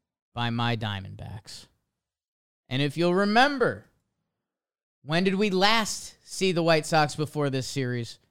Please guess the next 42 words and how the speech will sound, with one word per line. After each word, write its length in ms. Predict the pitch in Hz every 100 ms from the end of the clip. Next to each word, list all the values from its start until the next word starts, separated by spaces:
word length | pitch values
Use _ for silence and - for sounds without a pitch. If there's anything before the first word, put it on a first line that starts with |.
| _ _ _ _ _ _ _ -
It 80 | 151
was 260 | 156 123
the 100 | 135
Liam 360 | 135 151 175 165
Hendricks, 580 | 165 170 151 151 143 -
Adam 300 | 143 151 156
Engel 320 | 160 170 143 117
game, 400 | 117 110 110 107 _ _ _ _ _ _ _ _ _ _
where 180 | 135 135
Adam 400 | 147 170 208 196
Engel 380 | 196 196 180 151
was 160 | 143
a 80 | 131
glove 500 | 120 135 143 165 185
squeeze 460 | - - 180 190 170
away 380 | 175 180 135 113
from 240 | 135 131
them 180 | 180 196
taking 500 | - 214 226 269 220
two 220 | - 170
out 140 | 135
of 80 | 117
three 200 | - 120
from 180 | 107 117
the 60 | 107
Baltimore 460 | 110 107 113 104
Orioles, 460 | 101 104 95 101 - _ _ -
who 140 | 160
they 240 | 165 180
are 400 | 175 202 233 214
unfortunately 1000 | 151 160 139 160 190 - 185 170 151 143 123
jostling 840 | - 127 147 151 170 156 143 127 - _ _ _ -
with 240 | 147 143
in 100 | 143
position, 520 | 127 131 170 143 117
or 180 | - 151
they 200 | 131 123
were 340 | 101 123 202 165
jostling 640 | 113 110 107 - 107 104
with 180 | 104 117
in 100 | 101
position, 460 | 104 95 - -